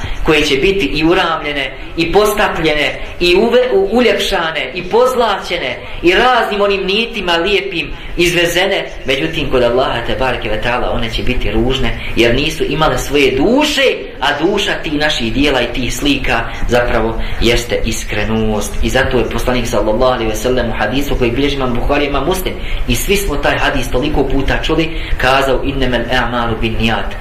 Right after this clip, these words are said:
djela se vrednuju prema namjerama. I mi sad, subhanallah, možemo samo naslutit koliko je važno da čovjek bude iskren u svome djelu. Pazite, djelo je vrijedno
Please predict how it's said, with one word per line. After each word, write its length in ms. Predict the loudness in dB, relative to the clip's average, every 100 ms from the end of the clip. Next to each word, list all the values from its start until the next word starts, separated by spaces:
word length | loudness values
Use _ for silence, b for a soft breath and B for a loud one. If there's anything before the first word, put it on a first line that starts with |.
| B B
djela 420 | 2 2 2 0 -2
se 220 | -4 0
vrednuju 420 | 0 0 0 -2
prema 220 | 0 0 0
namjerama. 540 | -2 -2 0 0 2 2 B B B
I 100 | 2
mi 180 | 4 2
sad, 220 | 2 0 -2
subhanallah, 640 | -4 -2 0 0 0 0 0
možemo 320 | -2 -2 -2
samo 280 | -2 -2 0
naslutit 640 | -2 -2 2 2 2 0
koliko 420 | 2 4 4 4 4
je 60 |
važno 540 | 4 4 4 2 -2 -4 B B
da 180 | 0 2
čovjek 420 | 2 2 0 -4 B B
bude 220 | 2 4 4
iskren 460 | 2 0 -2 -2
u 40 | -2
svome 280 | 0 0
djelu. 160 | 0 0 2
Pazite, 360 | 2 2 0 0 B B B
djelo 460 | 2 4 4 4 4
je 140 | 2 -2
vrijedno 500 | -2 0 0 -2